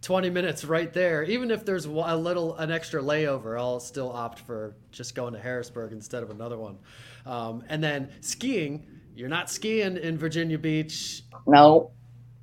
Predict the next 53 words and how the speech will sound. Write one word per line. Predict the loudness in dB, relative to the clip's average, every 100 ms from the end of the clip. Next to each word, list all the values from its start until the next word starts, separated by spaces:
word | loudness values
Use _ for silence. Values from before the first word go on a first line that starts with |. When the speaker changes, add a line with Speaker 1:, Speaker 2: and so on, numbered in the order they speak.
| 0
Speaker 2:
no. | 8 10
Speaker 1:
Where | 10
are |
you | 4
going | 0 0 -2
skiing? | -6 -4 -2 -2 -2
Do | -2
your | -2
kids | 0 0 0 -4 -6
s-, | -8
ski? | -2 0 0
Do | -2
you | -4
still | -6 -4 -4
ski? | 0 6 12
Speaker 2:
Yeah, | 12 12
Speaker 1:
Where | 8 -2
would | 10
you | 12
Speaker 2:
yes. | 12 12
Speaker 1:
go | 8
if | -2
you |
wanted | -4 -4 0
to | 12
Speaker 2:
Well, | 12 12 12
Speaker 1:
ski? | 12
Speaker 2:
we | 8
just | 12 12 12
went | 10 10
to | 12
Breckenridge | 12 12 10 10 10 10
a | 8
couple | 8 8 8
years | 8 6 6
ago, | 8 12 12 12
and | 12 10
I | 10
love | 12 12 12
that. | 12 12 10
Um, | 8 8 8 10
but | 12 12
if | 10
you | 4
wanna | 6 8 8
ski | 4 2 6 8
in | 10
Virginia, | 8 6 8 8 10 8 8 6
there's | 10 10 10 8
Wintergreen, | 6 6 4 4 4 6 6 4
which | 2 8
is | 8 8
about | 6 10 12 12 10